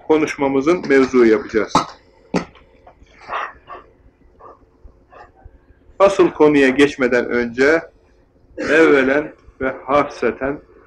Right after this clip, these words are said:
Efendimiz, numune-i imtisalimiz, rehberimiz, imamımız, Peygamberimiz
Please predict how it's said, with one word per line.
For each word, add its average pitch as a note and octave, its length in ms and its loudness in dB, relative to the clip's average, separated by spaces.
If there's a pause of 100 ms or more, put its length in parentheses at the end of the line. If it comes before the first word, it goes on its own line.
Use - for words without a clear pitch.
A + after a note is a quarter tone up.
(580)
Efendimiz, C#3 800 -4 (380)
numune-i C#3 680 0
imtisalimiz, C3 920 -2 (280)
rehberimiz, C3 920 -2 (220)
imamımız, C3 920 -4 (560)
Peygamberimiz D3+ 960 2